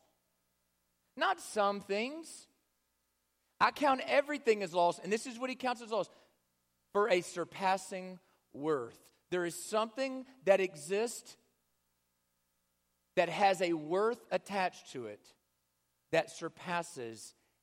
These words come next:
every other worth. You know what he says it is?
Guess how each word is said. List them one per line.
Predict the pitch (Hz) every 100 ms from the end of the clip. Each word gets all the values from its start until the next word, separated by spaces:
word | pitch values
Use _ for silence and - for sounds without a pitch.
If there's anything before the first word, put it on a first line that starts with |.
| _ -
every | 156 165 156 175 175 170 170 - _ _
other | 143 143 127 147 143 135 - _ _ -
worth. | 123 117 98 - _ _ _ _ _ _ _ _ _ _ _ _ _ _
You | 139
know |
what | 151
he | 151
says | 135 151 143
it | 143
is? | 160 180 -